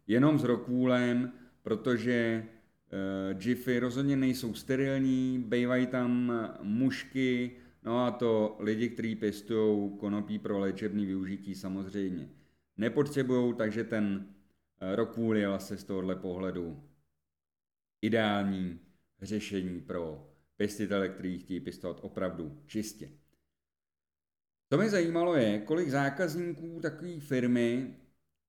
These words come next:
dělají domácí pěstitele a kolik dělají velkopěstitele. Eh, poslouchám dost často, že některé firmy se chtějí specializovat jenom na velkopěstitele. Eh,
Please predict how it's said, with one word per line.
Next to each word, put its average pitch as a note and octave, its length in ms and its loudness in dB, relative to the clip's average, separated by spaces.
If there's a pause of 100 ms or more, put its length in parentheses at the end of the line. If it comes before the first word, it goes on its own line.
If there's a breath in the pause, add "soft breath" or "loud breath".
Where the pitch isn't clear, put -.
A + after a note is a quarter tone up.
(120)
dělají C3+ 840 0 (960)
domácí B2 580 0
pěstitele C#3 800 -2
a A#2+ 100 -8
kolik D3+ 580 0
dělají C3 760 -2 (100)
velkopěstitele. G2 1080 -2 (1300)
Eh, E2+ 360 -10 (380)
poslouchám A#2+ 520 -4
dost A#2+ 160 -2
často, A#2+ 420 -4
že A#2 120 -2
některé A#2 440 -2 (100)
firmy A#2+ 400 0
se A#2 160 -8
chtějí A#2 300 -6
specializovat A2+ 800 -6
jenom A2+ 200 -4
na A#2 100 -2
velkopěstitele. A2+ 1300 -4 (580)
Eh, G2 520 -2